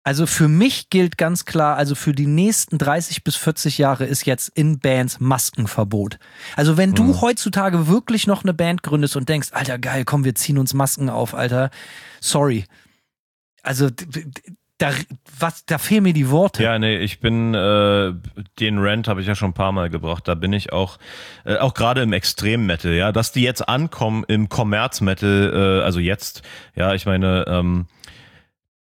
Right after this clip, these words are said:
Speaker 2: dass sich das jetzt so weit etabliert, dass das jetzt irgendwie, ähm
Speaker 1: Nochmal, Ghost haben da, äh, vorgelegt,
Speaker 2: Auf jeden,
Speaker 1: ne?
Speaker 2: und Slipknot
Speaker 1: Also
Speaker 2: davor auf jeden Fall, ne? Also
Speaker 1: Fair
Speaker 2: darf
Speaker 1: enough. Fli-, Slip-, Slipknot sind die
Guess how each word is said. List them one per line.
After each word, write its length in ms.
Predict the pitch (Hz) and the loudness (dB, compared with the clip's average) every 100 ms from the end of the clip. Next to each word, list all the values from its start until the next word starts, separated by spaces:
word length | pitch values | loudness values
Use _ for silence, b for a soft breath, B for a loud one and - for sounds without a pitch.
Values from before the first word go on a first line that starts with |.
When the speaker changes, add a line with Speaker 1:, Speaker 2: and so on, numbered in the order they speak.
| _ | _
Speaker 2:
dass 200 | 120 113 | -4 0
sich 140 | 123 | 0
das 180 | - 120 | 0 0
jetzt 360 | 123 - - - - | 0 -2 -6 -10 -6
so 380 | 107 107 139 117 | -2 2 2 2
weit 220 | 110 101 | 0 0
etabliert, 600 | 104 110 98 101 117 - | -2 -2 -2 0 0 0
dass 140 | 98 - | -2 -2
das 160 | 104 | -2
jetzt 160 | 101 - | -2 0
irgendwie, 760 | 95 98 98 85 98 95 95 - | 0 2 0 0 0 2 0 0
ähm 520 | 95 92 90 90 87 _ _ - | 0 2 0 -2 -4 _ _ -8
Speaker 1:
Nochmal, 400 | 151 - - 120 | -2 0 0 0
Ghost 420 | 110 117 151 - | 2 2 2 0
haben 140 | 180 175 | -2 0
da, 300 | 175 170 170 | 2 2 0
äh, 140 | 165 156 - 170 | -2 -6 -8 -8
vorgelegt, 360 | - 226 175 107 | -2 0 0 0
Speaker 2:
Auf 80 | 113 | 0
jeden, 140 | 120 | 0
Speaker 1:
ne? 60 | 131 | 0
Speaker 2:
und 100 | 151 | 0
Slipknot 280 | 123 139 127 - | 0 0 0 0
Speaker 1:
Also 40 | 92 | -2
Speaker 2:
davor 220 | 131 120 | 0 0
auf 180 | 78 80 | 0 -2
jeden 220 | 80 78 | -2 -4
Fall, 220 | - 78 | -4 -2
ne? 140 | 82 104 | 0 0
Also 240 | 90 87 - 82 - - | 0 -4 -6 -14 -18 -16
Speaker 1:
Fair 300 | - 143 135 | -6 -2 0
Speaker 2:
darf 60 | 131 | 0
Speaker 1:
enough. 200 | 120 - | 0 -2
Fli-, 240 | - 160 | -6 -4
Slip-, 280 | - 202 202 208 - | 0 0 0 -4 -2
Slipknot 500 | - 220 208 190 170 | 0 0 2 0 0
sind 200 | 165 151 | -2 0
die 280 | 151 151 | 0 0